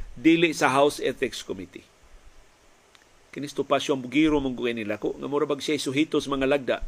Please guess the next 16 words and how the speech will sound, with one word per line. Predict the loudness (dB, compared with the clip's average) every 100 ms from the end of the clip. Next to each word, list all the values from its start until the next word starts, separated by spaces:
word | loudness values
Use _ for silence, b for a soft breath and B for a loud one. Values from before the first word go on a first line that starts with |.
| -10
Sus, | -14 -14 -4
kayano | 2 4 4 2 0
ining | 0 0
maong | 0 0
lagda? | 0 0 -2 -2 B B B
Wa | 0
siya | 2 0
kahibaw? | 2 2 0 -4 _ _ -20 _ -14
Nga | 0 2 4
adto | 4
na | 2
siya | 2 0
sa | 0
plenaryo, | 0 2 2 2 0 -2 b b b
mo | -4
apilar. | -2 0 -2 -4